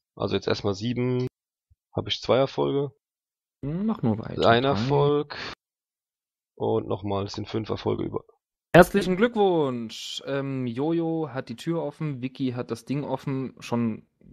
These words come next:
Speaker 2: ein bisschen länger, weil das bei Jojo halt ein paar Minuten dauert und macht grad den Zaun wieder dran. Ähm, ihr habt übrigens jetzt auch die Feeds von zwei Drohnen von ihr, die sich in der Nähe von euch aufhalten. Äh, Billy, du siehst halt, dass du, was Jojo da gemacht hat, also erst diese, diese Alarmanlage da irgendwie ausknipsen,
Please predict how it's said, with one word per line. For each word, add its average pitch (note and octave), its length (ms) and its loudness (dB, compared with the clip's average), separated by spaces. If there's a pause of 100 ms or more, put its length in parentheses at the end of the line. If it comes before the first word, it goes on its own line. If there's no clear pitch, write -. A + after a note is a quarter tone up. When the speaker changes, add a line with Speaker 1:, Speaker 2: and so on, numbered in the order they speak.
(180)
Speaker 2:
ein A2+ 140 -4
bisschen A#2 240 -4
länger, A#2 200 2
weil A2 80 2
das A2 100 -4
bei A2 100 -4
Jojo G#2+ 180 0
halt A2 140 -2
ein A2 80 -4
paar - 140 -4
Minuten A2 280 0
dauert A2 360 4
und G#2 260 -4
macht G#2+ 260 -2
grad - 200 0
den G#2+ 100 -2
Zaun A#2 220 -2
wieder B2+ 160 0
dran. A#2+ 340 0 (680)
Ähm, G#2 280 6
ihr A2 100 4
habt - 140 0
übrigens A2+ 280 4
jetzt - 120 -8
auch G#2 140 0
die - 120 -6
Feeds - 340 -2
von G#2+ 280 2
zwei G#2+ 340 2
Drohnen A#2 440 2
von C3 180 0
ihr, B2+ 140 2
die A2+ 200 4
sich A2 200 0
in A2+ 60 0
der G#2+ 80 2
Nähe A2+ 160 2
von C3 140 -6
euch B2 140 -2
aufhalten. C#3+ 500 -4 (760)
Äh, B2+ 360 8
Billy, E3 600 2
du C3+ 80 2
siehst C#3 320 0
halt, C#3+ 220 2
dass B2 100 0
du, A2+ 160 -2
was A2+ 140 -4
Jojo A2+ 160 0
da G#2+ 80 0
gemacht B2 320 -4
hat, C3 100 0
also A2 180 0
erst G#2+ 240 -4
diese, G#2+ 280 0
diese G2+ 340 -2
Alarmanlage A#2+ 800 2
da A#2 100 6
irgendwie A2+ 500 0
ausknipsen, A#2+ 840 -2